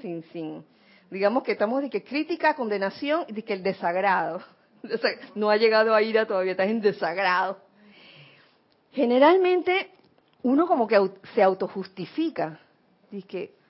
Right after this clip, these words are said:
"Oye, ¿cómo no me va a molestar esta situación si mira cómo se está comportando esta persona?". Entonces ahí, ahí yo veo como que hay una gran falta de, de tolerancia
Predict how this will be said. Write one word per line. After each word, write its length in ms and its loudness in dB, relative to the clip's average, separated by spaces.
"Oye, 220 -4
¿cómo 280 -6
no 160 -6
me 200 -6
va 80 -2
a 20 -2
molestar 440 -6
esta 200 -12
situación 500 -8
si 160 -16
mira 220 -12
cómo 160 -14
se 80 -8
está 100 -8
comportando 540 -8
esta 180 -10
persona?". 460 -18
Entonces 420 -6
ahí, 320 -4
ahí 200 -6
yo 200 -4
veo 360 -4
como 280 -4
que 140 0
hay 400 -2
una 200 -6
gran 220 -4
falta 400 -2
de, 260 -4
de 140 -12
tolerancia 880 -6